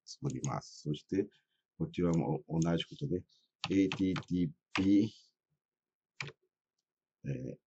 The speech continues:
スラッシュスラッシュ、ローカルホスト、これを間違ったらもう、あ、あ、うまく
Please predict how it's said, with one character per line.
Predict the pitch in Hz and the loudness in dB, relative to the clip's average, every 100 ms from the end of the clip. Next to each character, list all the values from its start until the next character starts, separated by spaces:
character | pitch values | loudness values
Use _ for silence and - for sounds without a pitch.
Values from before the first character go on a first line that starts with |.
| - | -16
ス | - 73 | -8 -2
ラ | |
ッ | 73 | -2
シ | - - | -2 -4
ュ | 82 | 4
ス | |
ラ | 104 | 4
ッ | |
シ | 117 - - - - _ _ _ _ _ _ _ _ _ _ _ - - - - | 4 -2 -8 -10 -12 _ _ _ _ _ _ _ _ _ _ _ -20 -20 -20 -8
ュ、 | 156 | -6
ロ | |
ー | 78 - | -6 -6
カ | - 78 78 76 73 73 | -2 0 2 2 0 0
ル | 85 | 2
ホ | 104 | 0
ス | - - - - - - - _ - - | -4 -16 -16 -16 -16 -20 -20 _ -16 -12
ト、 | 107 131 143 - - - - _ - _ _ _ _ _ _ _ _ _ _ - - | -8 -8 -10 -16 -20 -20 -20 _ -20 _ _ _ _ _ _ _ _ _ _ -10 2
こ | 87 | 4
れ | 107 | 8
を | 123 120 | 10 10
間 | 110 | 10
違 | 117 135 127 | 10 6 6
っ | 123 | 6
た | 113 | 6
ら | 113 110 | 8 6
も | 104 113 107 82 - | 8 8 8 6 2
う、 | |
あ、 | 82 82 - | 0 0 0
あ、 | 78 80 80 151 - - _ _ _ - - _ _ _ _ _ - - - | -2 0 -2 -4 -6 -12 _ _ _ -18 -18 _ _ _ _ _ -16 -10 -2
う | 98 | 4
ま | 101 104 | 8 8
く | - 73 | 6 0